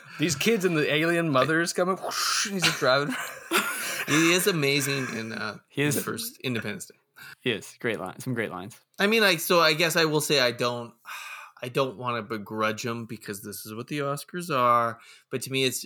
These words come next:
Speaker 2: very much one of those Oscar moments where you're like, "Yeah, like, this,"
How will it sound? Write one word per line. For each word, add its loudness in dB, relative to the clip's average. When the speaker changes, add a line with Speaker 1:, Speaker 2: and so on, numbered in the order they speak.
Speaker 2:
very 0
much -2
one -4
of -4
those -8
Oscar -4
moments -10
where -8
you're -10
like, -16
"Yeah, 6
like, 0
this," -6